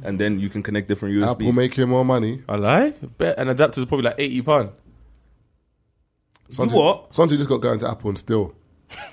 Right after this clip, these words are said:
Speaker 2: No, I'm not. I'm not condoning it. I'm just saying.
Speaker 1: Sometimes
Speaker 2: I've
Speaker 1: you
Speaker 2: heard,
Speaker 1: go
Speaker 2: no, I'm joking. Banter, Apple.
Speaker 1: What's that? Banter.
Speaker 2: Banter. Word to Steve Jobs.
Speaker 1: <laughs>
Speaker 2: Legend and that.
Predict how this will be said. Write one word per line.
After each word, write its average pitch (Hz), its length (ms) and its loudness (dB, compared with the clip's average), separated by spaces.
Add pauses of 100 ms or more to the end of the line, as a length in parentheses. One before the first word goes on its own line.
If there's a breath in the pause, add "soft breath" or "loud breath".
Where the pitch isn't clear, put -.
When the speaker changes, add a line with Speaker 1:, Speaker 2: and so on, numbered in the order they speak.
(640 loud breath)
Speaker 2:
No, 143 140 0
I'm 175 200 4
not. - 320 -4
I'm 180 120 0
not 190 120 2
condoning 139 500 0
it. - 40 -4
I'm 120 120 -4
just 120 160 -6
saying. 107 380 -2 (120)
Speaker 1:
Sometimes 113 420 -4
Speaker 2:
I've 110 100 2
Speaker 1:
you 110 60 -4
Speaker 2:
heard, 120 100 0
Speaker 1:
go 123 60 0
Speaker 2:
no, 135 120 6
I'm 127 100 2
joking. 123 300 0
Banter, 127 240 2 (280)
Apple. 110 180 -12
Speaker 1:
What's - 160 -4
that? 147 140 -4
Banter. 185 640 2 (100)
Speaker 2:
Banter. 107 400 -2 (200)
Word 110 200 2
to 110 60 -2
Steve 107 260 -2
Jobs. 101 420 -2 (440)
Speaker 1:
<laughs> 294 440 -2
Speaker 2:
Legend 101 440 2
and 95 140 0
that. 95 160 -4